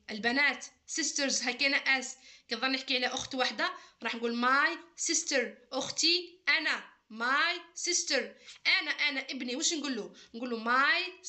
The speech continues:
son، my son، ابني. الابنه نقولوا لها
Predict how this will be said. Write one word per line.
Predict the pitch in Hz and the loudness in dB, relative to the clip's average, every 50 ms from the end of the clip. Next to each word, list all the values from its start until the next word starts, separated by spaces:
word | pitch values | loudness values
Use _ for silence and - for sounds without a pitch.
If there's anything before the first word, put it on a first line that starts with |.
| - - | -10 -2
son، | - 285 254 226 208 196 190 180 - _ _ _ _ _ 220 | -2 -2 -2 -2 -6 -10 -14 -16 -20 _ _ _ _ _ -8
my | 226 240 247 254 262 277 302 330 349 359 339 - - _ _ - - - | -2 0 2 2 4 4 2 2 0 -2 -8 -12 -20 _ _ -8 -6 -2
son، | - 277 240 214 - 240 | -2 -2 -2 -4 -4 -4
ابني. | 277 233 233 208 185 180 - _ _ - - - - _ - | -4 -4 -4 -8 -10 -14 -18 _ _ -20 -20 -20 -12 _ -4
الابنه | 247 247 - - 494 605 587 339 277 240 240 269 392 539 539 - - - _ _ _ _ | -4 -2 0 0 0 0 0 -4 -4 -2 0 2 2 0 -2 -6 -16 -20 _ _ _ _
نقولوا | 180 190 247 285 302 302 277 | -12 -6 -6 -4 -4 0 2
لها | 269 269 269 262 302 392 | 2 2 2 2 2 0